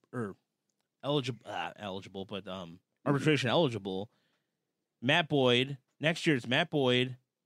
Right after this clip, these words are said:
Speaker 1: Fulmer, Norris,
Speaker 2: Yeah.
Speaker 1: and Jacoby Jones.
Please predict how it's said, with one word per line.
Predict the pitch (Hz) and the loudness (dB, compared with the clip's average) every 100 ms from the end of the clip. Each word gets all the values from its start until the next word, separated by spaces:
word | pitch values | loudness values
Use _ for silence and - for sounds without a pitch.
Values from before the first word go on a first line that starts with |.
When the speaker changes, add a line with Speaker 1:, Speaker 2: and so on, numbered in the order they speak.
| _ | _
Speaker 1:
Fulmer, | - 143 139 139 151 151 _ _ _ | 2 4 4 2 0 -2 _ _ _
Norris, | - 123 131 113 135 - - - 175 _ _ _ _ - | -2 2 4 2 0 -4 -10 -12 -16 _ _ _ _ -12
Speaker 2:
Yeah. | 139 156 - _ _ - | -8 -10 -14 _ _ -8
Speaker 1:
and | 131 127 127 123 120 _ | -2 0 2 0 -4 _
Jacoby | 143 135 156 143 | -4 2 2 4
Jones. | 185 185 - - - | 2 2 -2 -16 -20